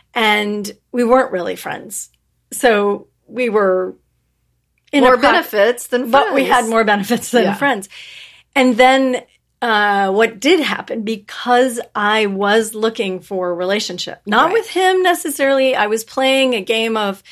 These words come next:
Speaker 1: dating and wondering and all that. But because I was looking for a relationship, I actually started to get my feelings engaged.
Speaker 2: Mm.
Speaker 1: My story is he did too. And then he realized, "Oh, yeah, wait,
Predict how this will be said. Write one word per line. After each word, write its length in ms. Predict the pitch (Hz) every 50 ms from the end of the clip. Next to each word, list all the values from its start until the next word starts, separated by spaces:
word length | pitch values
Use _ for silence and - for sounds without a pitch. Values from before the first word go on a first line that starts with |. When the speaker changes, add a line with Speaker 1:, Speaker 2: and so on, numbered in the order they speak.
| - - - _ _ -
Speaker 1:
dating 480 | 233 226 233 226 240 233 226 220 220
and 140 | 196 185 190
wondering 520 | 208 226 226 220 220 220 214 208 208 208 190
and 80 | 190
all 120 | 190 202 226
that. 240 | 269 262 226 - - - - - -
But 100 | 285 277
because 280 | 302 294 - 349 262
I 140 | 285 269 269
was 200 | 254 233 214 208 185 - _ -
looking 400 | 202 208 214 214 - 226 214 202
for 140 | - 208 190
a 40 |
relationship, 600 | 185 190 196 214 277 269 - 214 208 208 202 185 - _ -
I 160 | - 196 202
actually 440 | 196 190 196 196 - - - 202 185
started 500 | - - - 196 180 180 185 180 175 175
to 80 | 185
get 160 | 160 156 - 139
my 140 | 165 185
feelings 400 | 185 - 190 185 185 190 190 190 -
engaged. 480 | 180 180 156 151 - - - - - _ _ _ _ - -
Speaker 2:
Mm. 340 | 202 175 170 160 147 143 151
Speaker 1:
My 300 | 196 196 202 214 233 262
story 420 | 285 - - 311 330 330 311 311 320
is 140 | 311 285
he 200 | - - - 226
did 240 | 208 196 190 185 185
too. 400 | - - 220 208 226 269 311 320 _ _ _ _ _ _ _ _ _ _ _ - -
And 260 | 208 196 202 202 190
then 180 | 196 202 208 220
he 160 | 214 226 220
realized, 600 | 202 190 202 202 196 196 185 185 185 180 - - - -
"Oh, 100 | 247 262
yeah, 200 | 277 311 320 269
wait, 420 | 233 285 302 269 185 - -